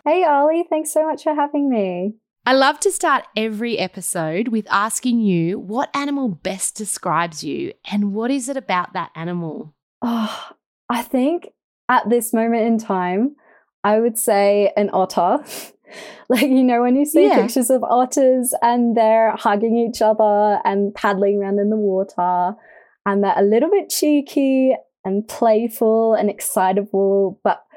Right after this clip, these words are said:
Speaker 1: in the right environment. And I feel like that's me in a nutshell. And I feel like right now I'm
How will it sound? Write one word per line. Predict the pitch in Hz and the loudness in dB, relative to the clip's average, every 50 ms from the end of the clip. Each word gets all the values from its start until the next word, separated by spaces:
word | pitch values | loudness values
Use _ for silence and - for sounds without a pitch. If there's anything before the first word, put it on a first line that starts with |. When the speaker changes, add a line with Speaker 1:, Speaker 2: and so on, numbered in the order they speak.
| - _ _ _ _ | -20 _ _ _ _
Speaker 1:
in | 214 214 214 | 0 2 2
the | 220 190 | 2 2
right | 196 196 190 - | 2 2 2 2
environment. | 196 208 202 190 180 170 170 175 170 165 165 165 180 254 359 440 - _ - - - - - _ _ _ _ _ _ _ _ _ _ | 2 2 2 2 2 2 2 2 0 0 -2 0 0 0 0 -2 -6 _ -10 -10 -10 -10 -14 _ _ _ _ _ _ _ _ _ _
And | 208 214 214 202 185 - | 0 2 2 2 0 -2
I | - - | -4 -6
feel | - - 254 240 247 | -4 0 0 2 2
like | 247 247 247 | 2 2 2
that's | 233 220 - 247 - - | 0 0 0 -2 -2 0
me | 240 226 220 220 214 214 208 208 202 196 - - _ _ _ _ _ _ _ _ _ - | 0 2 2 2 2 2 2 2 2 0 -2 -6 _ _ _ _ _ _ _ _ _ 0
in | 220 214 208 | 0 2 2
a | 196 | 2
nutshell. | 196 190 180 - - - - - 147 - - - 147 156 180 214 - _ _ _ _ _ _ _ _ _ _ _ _ _ _ _ _ _ _ - 226 | 2 2 0 0 -2 -4 -4 -2 -2 0 -2 -2 -4 -6 -8 -10 -14 _ _ _ _ _ _ _ _ _ _ _ _ _ _ _ _ _ _ -2 0
And | 226 226 226 226 233 226 - | 0 2 2 0 0 -2 -2
I | - 233 | -4 -4
feel | 220 - 262 247 247 | 0 0 2 2 4
like | 247 247 240 - | 4 2 2 2
right | 240 240 233 - - | 2 2 2 2 2
now | 247 240 226 208 190 185 185 185 190 170 - - | 2 2 2 2 2 2 2 2 0 0 -2 -2
I'm | 202 196 202 202 196 190 - | -2 0 0 0 0 -2 -4